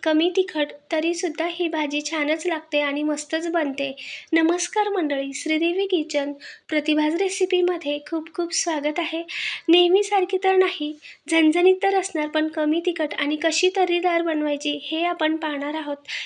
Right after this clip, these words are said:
चला तर मग सुरुवात करूया. तर मटार बटाट्याची भाजी बनवण्यासाठी इथे मी चिरण्याचे जे लागणारे साहित्य आहे ते एका टोपलीत काढून घेतले. त्यानंतर इथे मी घेतले आहे पाव किलो एवढा ताजा हिरवा मटार,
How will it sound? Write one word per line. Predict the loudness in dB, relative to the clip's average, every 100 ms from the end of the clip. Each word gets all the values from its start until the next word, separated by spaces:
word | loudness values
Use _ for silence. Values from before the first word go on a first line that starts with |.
| -6
चला | -2 0 0
तर | 2
मग | 2 2 -2
सुरुवात | -4 -4 -4 -6 -8 -4
करूया. | -2 -4 -8 -14 _ _ _ _
तर | -4 -2 -2 -2
मटार | -2 2 2 4
बटाट्याची | 0 0 0 0 -2 -2
भाजी | -2 -2 -2 0
बनवण्यासाठी | 0 -2 -2 -4 -4 -6 -4 -6 -4
इथे | -4 -2 2
मी | 4 2 -2
चिरण्याचे | -4 -2 -2 -2 -2 -2
जे | -2 -4 -4
लागणारे | -6 -4 -2 -2 -2
साहित्य | -4 -4 -6 -6 -6
आहे | -4 -2 -4 -6 -14 -14 -8 0
ते | 2
एका | 2 0
टोपलीत | -2 -6 -4 -6 -4
काढून | -4 -2 0
घेतले. | 0 -2 -4 -6 -8 _ _
त्यानंतर | -2 0 0 0 0
इथे | 0 2
मी | 2 4
घेतले | 0 -2 -4
आहे | -4 -6 -6
पाव | -2 -2 0
किलो | 0 0
एवढा | 0 -2 -2
ताजा | -2 -2 -2
हिरवा | -4 -4 -4 -2
मटार, | -2 -2 -4